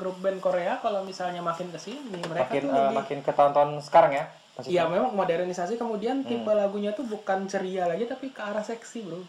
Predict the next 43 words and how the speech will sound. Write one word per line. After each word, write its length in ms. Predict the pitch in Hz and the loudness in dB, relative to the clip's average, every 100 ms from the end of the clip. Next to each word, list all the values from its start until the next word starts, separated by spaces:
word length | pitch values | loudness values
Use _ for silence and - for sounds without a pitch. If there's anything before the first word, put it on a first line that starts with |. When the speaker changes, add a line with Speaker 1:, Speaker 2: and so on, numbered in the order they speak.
| - - - - | -18 -20 -20 -12
Speaker 2:
Seksi 320 | - 131 180 | -10 -6 0
ya? 240 | 127 120 - | 4 2 0
Speaker 1:
Iya, 320 | 160 151 143 - | -2 0 0 2
apalagi 320 | 226 294 320 | 4 6 4
yang 80 | 302 | 2
So 160 | 285 | 0
Sick 160 | 269 311 | -2 -2
kan 160 | 311 294 - - - - | -2 -2 -14 -20 -16 -2
waktu 240 | 220 214 220 | 0 0 -2
tak 240 | 220 208 | -2 -2
denger, 160 | 269 285 - - - - | -4 -4 -8 -20 -20 -14
Speaker 2:
Hmm. 160 | 131 160 - - _ _ _ | -14 -14 -18 -20 _ _ _
Speaker 1:
waduh, 280 | 143 139 120 - - - - - - - | -4 -4 -8 -18 -20 -20 -20 -20 -20 -14
ini 80 | 143 | -12
sih, 480 | - 240 185 139 - - | -6 -6 -6 -8 -16 -10
ya 240 | 143 131 | -4 -4
memang 240 | 139 196 | -2 -4
kekinian, 560 | - - 170 143 160 208 | -6 -10 -8 -6 -6 -6
terus 560 | 214 262 - - - - - - - - - - | -6 -10 -10 -14 -14 -16 -16 -18 -20 -20 -20 -4
cara 240 | 165 160 | 0 2
nyanyinya 340 | 156 156 185 240 | 2 0 -2 -2
juga 220 | 208 165 | -2 -4
jadi 200 | 151 151 | -4 -2
lebih 160 | 151 165 | -4 -4
seksi. 480 | 233 233 208 180 - | -4 -2 -2 -4 0
Biasanya 640 | 160 151 139 151 220 208 | 6 6 6 4 4 6
kan, 120 | 196 196 | 4 4
kalau 240 | 190 165 | 2 4
Speaker 2:
Hmm. 60 | 165 | 4
Speaker 1:
dari 80 | - | 2
awal 540 | 170 165 175 180 180 | 2 2 4 2 2
debut 240 | 180 180 196 190 | 0 -2 -2 2
mereka 320 | 170 160 151 | 0 4 6
Speaker 2:
Iya, 160 | 156 | 6
Speaker 1:
nih, 80 | 143 | 6
Speaker 2:
yang 100 | 143 | 4
Adono 380 | 147 147 160 175 | 4 4 6 8
tuh 80 | 175 | 8
apalagi 320 | 160 147 139 | 8 4 6
ya? 160 | 131 165 | 2 4
Speaker 1:
biasanya 400 | 180 208 233 269 | 2 2 0 0
kan 80 | |
ceria-ceria. 840 | - 196 185 190 214 180 175 175 | 2 0 2 2 2 0 -2 -4